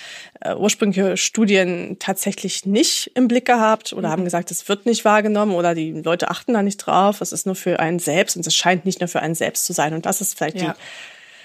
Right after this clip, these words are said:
Speaker 1: die Botschaft, der Take-Home-Point, den wir heute machen können.
Speaker 2: Der sich sogar in der Forschung zu Agenten findet.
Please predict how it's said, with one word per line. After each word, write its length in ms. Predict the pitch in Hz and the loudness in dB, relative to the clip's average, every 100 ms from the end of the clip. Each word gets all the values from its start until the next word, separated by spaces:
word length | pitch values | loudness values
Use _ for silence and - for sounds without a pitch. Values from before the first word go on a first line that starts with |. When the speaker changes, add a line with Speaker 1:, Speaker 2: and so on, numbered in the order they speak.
| - - | -20 -6
Speaker 1:
die 60 | 196 | -2
Botschaft, 840 | - 262 - 226 202 - - - | 4 4 6 4 4 0 -8 -6
der 100 | 175 | -6
Take-Home-Point, 920 | - 202 208 - 185 180 - 190 190 202 | -2 0 0 2 0 0 0 2 2 -2
den 160 | 190 | -2
wir 80 | 180 | -2
heute 240 | 180 180 180 | -2 -4 -6
machen 240 | 180 185 | -6 -8
können. 400 | - 170 170 175 _ _ | -8 -8 -8 -12 _ _
Speaker 2:
Der 100 | 202 | 0
sich 160 | 202 196 | 0 0
sogar 260 | 208 180 175 | 2 4 6
in 80 | 226 | 6
der 120 | 175 | 4
Forschung 380 | - 196 277 277 | 2 2 2 -2
zu 140 | 233 | 0
Agenten 480 | 185 175 170 233 214 | 2 2 2 2 -2
findet. 500 | - 151 147 147 | -4 -6 -6 -10